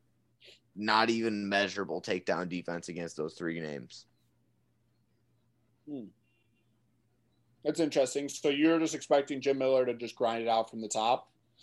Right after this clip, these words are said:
Speaker 1: I, I'm
Speaker 2: A
Speaker 1: expecting him to slow it
Speaker 2: frustrating fight
Speaker 1: down.
Speaker 2: for Bobby
Speaker 1: I mean, yeah, yeah,
Speaker 2: Okay.
Speaker 1: exactly
Speaker 2: Yeah.
Speaker 1: what you say. I'm expecting him to slow the fight down, make it his pace.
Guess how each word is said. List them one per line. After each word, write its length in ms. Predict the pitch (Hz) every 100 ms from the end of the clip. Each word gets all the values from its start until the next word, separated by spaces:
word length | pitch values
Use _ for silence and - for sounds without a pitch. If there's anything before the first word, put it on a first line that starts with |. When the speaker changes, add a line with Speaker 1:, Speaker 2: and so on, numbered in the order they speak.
| -
Speaker 1:
I, 180 | 117 123 95
I'm 200 | 131 143
Speaker 2:
A 40 |
Speaker 1:
expecting 360 | 147 156 165 175
him 60 | 165
to 120 | 170
slow 180 | 170 139
it 40 |
Speaker 2:
frustrating 0 |
fight 100 | 175
Speaker 1:
down. 160 | 165 98
Speaker 2:
for 80 | 170 -
Bobby 240 | 165 165 165
Speaker 1:
I 20 |
mean, 100 | 160
yeah, 180 | 151 107
yeah, 60 |
Speaker 2:
Okay. 200 | 165 151 - -
Speaker 1:
exactly 380 | 131 160 156
Speaker 2:
Yeah. 40 | 131
Speaker 1:
what 60 | 107
you 40 |
say. 220 | 110 67 -
I'm 120 | 120
expecting 340 | 120 143 139
him 60 | 139
to 60 | 117
slow 220 | 127 131
the 80 | 117
fight 200 | 127 107
down, 260 | 113 110
make 180 | 107 101
it 80 | 101
his 120 | 95
pace. 400 | - 76 - -